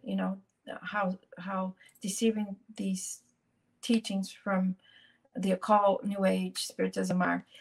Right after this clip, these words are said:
So there'll be, you're gonna have warfare, but there's no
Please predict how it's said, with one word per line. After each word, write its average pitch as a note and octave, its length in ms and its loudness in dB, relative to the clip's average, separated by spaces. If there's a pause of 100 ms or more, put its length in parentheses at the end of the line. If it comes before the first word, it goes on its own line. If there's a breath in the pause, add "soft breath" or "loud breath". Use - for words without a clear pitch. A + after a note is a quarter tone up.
(240 soft breath)
So G#3 580 8 (720)
there'll A3+ 220 10
be, C4+ 480 6
you're A3+ 140 6
gonna C4+ 200 10
have G3+ 220 4
warfare, G3+ 680 4
but F#3+ 200 6 (100)
there's A3 240 4
no A#3 260 6